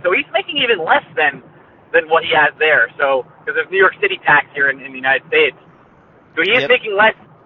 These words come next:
Speaker 1: even more so than the million. And to have him come and be so excited, uh, and be here for the next seven years is, is absolutely thrilling. He brings, his game is gonna age very well. He's very small and crafty, um,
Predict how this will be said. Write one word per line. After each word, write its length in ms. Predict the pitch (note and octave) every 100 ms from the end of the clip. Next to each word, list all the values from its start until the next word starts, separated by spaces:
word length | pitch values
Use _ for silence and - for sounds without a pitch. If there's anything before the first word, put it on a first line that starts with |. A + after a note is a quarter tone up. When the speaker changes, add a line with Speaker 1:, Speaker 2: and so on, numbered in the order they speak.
| _ _ _ - -
Speaker 1:
even 220 | G#3+ G3+
more 160 | G#3+ G#3+
so 140 | G3+
than 160 | F3 E3
the 60 |
million. 360 | D#3+ A3 F3 D3
And 200 | D3+ C#3+
to 100 | D#3+
have 220 | E3+ G#3+
him 120 | G#3+ F3+
come 240 | F#3+ G#3
and 80 | D#3+
be 140 | F3+ -
so 120 | F#3+
excited, 520 | E3 - F3+ G3 C#3 - - - - -
uh, 280 | C#3 C#3+ C#3 E3
and 140 | E3
be 160 | F#3 F3
here 180 | F#3 E3+
for 80 |
the 60 | E3+
next 200 | F3 -
seven 260 | F#3 D#3+ D#3
years 240 | G3 E3+
is, 100 | D3 C#3+ - C#3
is 100 | C3 -
absolutely 500 | E3 F3+ E3 D#3 D#3 D3+
thrilling. 340 | F3 E3 D3+
He 80 | F3+
brings, 400 | F3+ G#3 A3 F3+ - _ _ - - _
his 140 | C4 C#4
game 220 | C4+ C#4+
is 80 | G3+
gonna 140 | G3+ F3
age 200 | G3 G3 -
very 260 | F3+ G3 D3+
well. 300 | E3 D3+ C3+
He's 180 | E3 E3+
very 220 | G#3+ A3 -
small 260 | F#3 F#3
and 120 | E3
crafty, 580 | B2+ E3 F#3 - G3 F#3+ - - _ C3+
um, 420 | C#3+ C3+ C#3